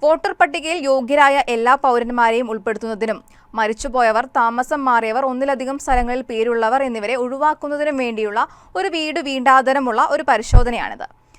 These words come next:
ഇതിനായി ബൂത്ത് ലെവൽ ഓഫീസർമാർ ഇന്നു മുതൽ ഓരോ വീട്ടിലും നേരിട്ടെത്തുകയും നിലവിലെ വോട്ടർമാരുടെ വിവരങ്ങൾ സ്ഥിരീകരിക്കുകയും പുതിയ വോട്ടർമാരെ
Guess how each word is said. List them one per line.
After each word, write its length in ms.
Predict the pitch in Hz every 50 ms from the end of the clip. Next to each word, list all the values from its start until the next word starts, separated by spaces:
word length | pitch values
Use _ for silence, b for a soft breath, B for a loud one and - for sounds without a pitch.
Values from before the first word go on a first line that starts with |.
| b b b b b
ഇതിനായി 420 | 302 254 349 381 381 370 359 392 370
ബൂത്ത് 360 | 254 233 285 285 277 - 330 311
ലെവൽ 200 | 311 302 302 302
ഓഫീസർമാർ 640 | 269 254 - 254 240 - - 240 233 220 226 269 285 -
ഇന്നു 220 | 277 285 302 339 330
മുതൽ 260 | 277 247 214 254 254 -
ഓരോ 260 | 254 240 240 240 262 269
വീട്ടിലും 360 | 262 233 233 - - 247 269 269
നേരിട്ടെത്തുകയും 760 | 247 226 220 226 240 220 233 220 220 226 202 190 185 196 240 311 b b b b b b -
നിലവിലെ 420 | 262 285 311 320 330 339 349 381
വോട്ടർമാരുടെ 680 | 392 311 269 254 254 - 277 285 277 294 285 294 285
വിവരങ്ങൾ 380 | 294 269 233 240 240 240 240 262
സ്ഥിരീകരിക്കുകയും 960 | 262 - - 247 220 226 233 220 247 220 - - - 170 180 196 226 285 320 - -
പുതിയ 220 | 294 277 320 349 359
വോട്ടർമാരെ 560 | 339 330 311 311 - 302 285 285 269 277